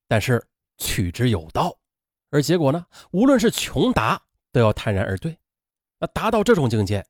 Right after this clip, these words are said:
那才是真正的强者与智者，更是真正的仁者。不是日本的那个忍者啊，是仁爱的仁。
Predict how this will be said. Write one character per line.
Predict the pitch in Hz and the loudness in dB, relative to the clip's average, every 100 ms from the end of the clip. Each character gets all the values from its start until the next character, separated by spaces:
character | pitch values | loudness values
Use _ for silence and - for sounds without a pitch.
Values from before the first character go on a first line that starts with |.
| _ _ _ | _ _ _
那 | 131 135 104 | -2 0 0
才 | 101 | -2
是 | 113 | -4
真 | - 143 139 | -4 -2 -2
正 | 135 | 0
的 | 104 | -2
强 | - - 95 135 | -4 -10 -4 -4
者 | 113 85 92 _ _ _ _ - | -4 -6 -10 _ _ _ _ -6
与 | 110 113 - _ _ _ _ | -4 -4 -6 _ _ _ _
智 | - 160 87 | -2 -2 -2
者， | - - _ _ _ _ - | -10 -20 _ _ _ _ -10
更 | 131 110 | -4 -4
是 | - 110 107 _ - | -4 -6 -6 _ -4
真 | 143 127 | -2 0
正 | 127 | -2
的 | 104 95 - _ _ _ | -2 -4 -8 _ _ _
仁 | 104 101 90 139 | -6 -4 -2 -6
者。 | 131 - _ _ _ _ _ _ _ _ _ _ _ _ _ _ _ _ _ _ | -8 -12 _ _ _ _ _ _ _ _ _ _ _ _ _ _ _ _ _ _
不 | - | -6
是 | 180 | -4
日 | 254 254 | -2 -2
本 | 156 | -2
的 | 127 | -2
那 | 131 | -2
个 | 107 | -4
忍 | 98 107 | -4 -6
者 | 92 | -8
啊， | 82 - _ _ _ _ _ _ _ | -14 -20 _ _ _ _ _ _ _
是 | 113 | -12
仁 | 95 101 | -8 -6
爱 | 131 | -8
的 | 73 | -10
仁。 | 62 | -16